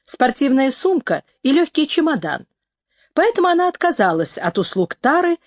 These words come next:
которые та ей предлагала, и отправилась одна к Большому каналу. Не прошла она и нескольких шагов от дома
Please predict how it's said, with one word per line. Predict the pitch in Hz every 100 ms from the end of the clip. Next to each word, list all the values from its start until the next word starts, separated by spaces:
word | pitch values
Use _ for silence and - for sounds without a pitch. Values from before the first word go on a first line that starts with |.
| _
которые | - 294 302 294
та | - 269
ей | 269
предлагала, | 277 254 254 240 247 240 240 - _ _ _
и | 240
отправилась | 254 - 381 415 392 349 -
одна | 269 185 185 170
к | 165
Большому | 180 - 226 247
каналу. | - 170 143 135 123 - _ _ _ _ _ _ _ _ _ _ _ _ _
Не | 175 226
прошла | 262 240 - 254 247
она | 226 233
и |
нескольких | 220 233 - 190 - 180
шагов | - 175 190 175
от | 175 151
дома | 269 320 170